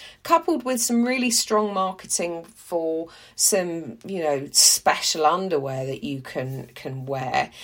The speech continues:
it's kind of, we're taking a sticking plaster attitude to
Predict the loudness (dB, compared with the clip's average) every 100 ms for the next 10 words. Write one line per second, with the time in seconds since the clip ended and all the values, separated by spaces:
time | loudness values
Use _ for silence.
0 | -10 0 0 0 0 2 2 -2 -12 _
1 | _ _ _ -6 -4 0 -2 -2 -2 2
2 | 2 0 -4 -2 -2 -2 0 2 2 0
3 | -2 -4 -4 -8 -6 -4 -4 -4 -4 -6
4 | -10 -14 -20 -20 -4 0 2 0 -2 -6